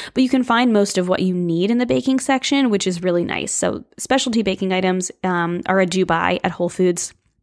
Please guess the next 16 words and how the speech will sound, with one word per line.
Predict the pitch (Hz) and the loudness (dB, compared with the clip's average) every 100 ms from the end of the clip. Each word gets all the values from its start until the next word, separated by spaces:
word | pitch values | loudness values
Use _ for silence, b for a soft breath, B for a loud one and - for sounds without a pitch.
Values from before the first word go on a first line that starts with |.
| _ _ _ - - | _ _ _ -16 -12
Specialty | - - 214 254 269 | -6 -2 0 0 0
condiments | 277 277 285 311 349 - - B B B B | -2 0 2 2 0 -2 -10 B B B B
are | 254 | 0
a | |
do | 254 247 262 | 2 2 2
buy | 254 254 269 | 2 2 2
at | - 254 | 0 -2
Whole | - 254 | -4 -6
Foods | - 262 254 240 - B B B | -2 0 0 -2 -10 B B B
if | 247 247 247 | 0 0 2
you | 254 | 0
want | 220 190 202 190 208 - - _ | 0 0 2 2 0 -4 -12 _
items | - 196 196 190 | -2 2 2 0
that | 190 - | 0 -2
you, | 208 - | -2 -2
again, | 196 285 269 190 | -2 0 0 -2